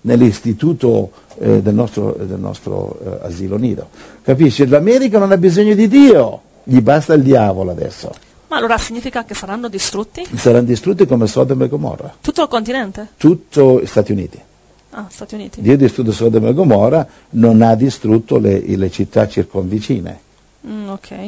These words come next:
Speaker 2: E quando dice "uscite da essa", cosa significa che
Speaker 1: Sta dicendo ai fratelli cristiani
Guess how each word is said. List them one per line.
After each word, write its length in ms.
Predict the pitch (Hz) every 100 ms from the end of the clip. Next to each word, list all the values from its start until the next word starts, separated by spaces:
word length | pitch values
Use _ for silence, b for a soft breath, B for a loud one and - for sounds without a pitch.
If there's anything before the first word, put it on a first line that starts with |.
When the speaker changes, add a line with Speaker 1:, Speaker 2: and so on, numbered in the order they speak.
| 220 b b b _
Speaker 2:
E 120 | 240
quando 200 | 254 262
dice 460 | 285 392 - 233 -
"uscite 400 | 233 - 196 233
da 180 | 214 202
essa", 460 | 208 - - 180 185 _ _ _ _ _
cosa 180 | - 277
significa 480 | 226 214 196 202 190
che 220 | 202 190
Speaker 1:
Sta 240 | - -
dicendo 540 | 117 127 - 175 160 123
ai 80 | 110
fratelli 720 | 127 120 147 151 151 139 113
cristiani 720 | 120 110 - 131 123 113